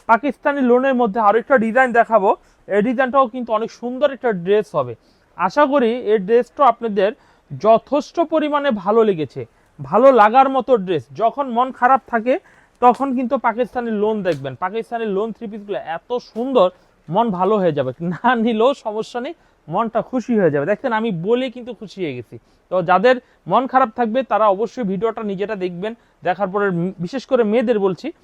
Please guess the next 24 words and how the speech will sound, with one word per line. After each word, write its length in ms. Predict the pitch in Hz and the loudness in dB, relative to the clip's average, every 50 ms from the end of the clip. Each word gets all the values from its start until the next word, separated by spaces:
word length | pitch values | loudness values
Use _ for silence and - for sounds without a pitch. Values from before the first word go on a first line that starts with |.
| - _ _ _ | -20 _ _ _
তা-, 180 | - 196 208 180 - _ | -2 -2 -2 -2 -2 _
তাদের 220 | 220 202 196 220 | 0 2 2 2
মন 200 | 214 220 240 247 | 2 0 0 2
ভালো 220 | 214 208 226 247 240 | 2 4 4 4 4
হবে 260 | 233 240 233 254 262 - _ _ _ _ _ | 4 4 4 4 2 2 _ _ _ _ _
এবং 260 | 180 196 226 247 240 - | 0 2 2 2 0 2
তারা 240 | - 247 240 254 269 | 4 6 6 8 8
অন্য 220 | 262 247 247 262 277 | 6 6 4 2 0
মানুষকে 440 | 269 269 254 254 - - 294 262 247 208 190 185 - - _ _ _ _ _ _ _ _ _ _ - 156 - | 0 0 0 -2 -4 -2 -2 -2 -2 -4 -8 -16 -20 -20 _ _ _ _ _ _ _ _ _ _ -20 -20 -20
সেন্ড 320 | _ - - 277 285 269 226 | _ -2 2 2 2 4 4
করে 200 | 269 247 214 202 | 4 4 4 4
দিবেন 220 | 196 196 185 175 | 2 0 0 0
ভিডিওটা 340 | 196 180 185 180 180 160 147 | 0 0 0 2 2 0 0
যে, 220 | 151 202 202 185 - _ _ - - | 0 -2 -4 -4 -6 _ _ -10 -6
"আমি 180 | 185 196 220 208 | -4 -4 -2 -2
তো 100 | 262 254 | 0 0
নিব 260 | 226 247 254 254 262 | 0 2 2 2 2
না, 100 | 277 269 | 2 2
আমি 140 | 233 220 220 | 2 2 2
মন 200 | 220 240 240 220 | 2 2 2 0
ভালো 240 | 208 214 233 240 | 0 0 0 0
করছি", 400 | 233 262 254 208 - 294 254 185 - _ _ _ _ | 0 -2 -6 -6 -6 -6 -6 -8 -8 _ _ _ _
অন্য 260 | - 202 214 240 240 | -2 -2 0 0 0
কাউকে 420 | 220 - 226 214 185 214 220 208 | 2 4 4 4 4 2 0 0